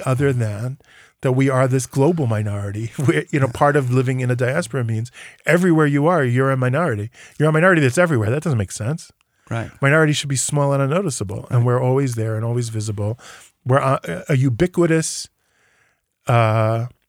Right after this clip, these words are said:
Speaker 1: oddity. And so,
Speaker 2: Uh,
Speaker 1: and so, so, you know, listen.
Speaker 2: If, I just to say, if we spin it back now, take care of that, Ben. If I spin it,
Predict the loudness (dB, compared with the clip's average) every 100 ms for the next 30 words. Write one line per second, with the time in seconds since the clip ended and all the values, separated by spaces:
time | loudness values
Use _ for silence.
0 | _ 0 0 0 -6 -12 -20 -20 -14 0
1 | 0 4 4 2 0 -6 -4 0 0 2
2 | 4 4 4 4 4 2 -4 -18 -18 -6
3 | 0 0 0 -6 -10 -2 0 4 4 4
4 | 2 0 4 4 4 2 2 2 2 4
5 | 4 2 2 2 2 -2 -8 _ _ _
6 | -20 -20 -20 -20 -20 -20 -20 _ -6 -2
7 | -2 -2 -4 -6 -8 -8 -4 4 4 4
8 | 4 4